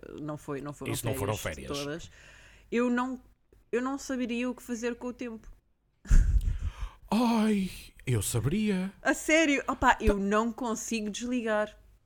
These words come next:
Speaker 2: Tu estás a brincar, né? Dá-me três meses em que eu não tenho absolutamente nada para fazer num panorama normal, ok?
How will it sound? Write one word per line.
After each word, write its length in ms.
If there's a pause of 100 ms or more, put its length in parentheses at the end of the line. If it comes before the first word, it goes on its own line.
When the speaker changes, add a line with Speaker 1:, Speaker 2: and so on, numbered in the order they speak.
(120)
Speaker 2:
Tu 100
estás 280
a 60
brincar, 420
né? 500
Dá-me 360
três 400
meses 480
em 100
que 60
eu 40
não 80
tenho 200
absolutamente 420
nada 500
para 140
fazer 540 (260)
num 300
panorama 640
normal, 960 (280)
ok? 440